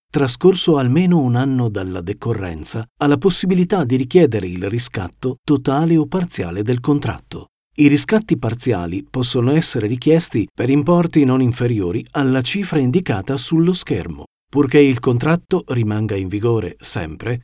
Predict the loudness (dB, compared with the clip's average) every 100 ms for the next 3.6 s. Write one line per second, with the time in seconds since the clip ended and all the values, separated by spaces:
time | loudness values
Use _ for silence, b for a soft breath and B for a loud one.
0 | 0 2 4 2 4 6 6 4 -2 -4
1 | -6 -8 -6 -2 -2 -2 0 2 4 4
2 | 2 -2 0 -2 0 -2 -2 -2 -2 0
3 | -2 -2 -6 -8 -12 -14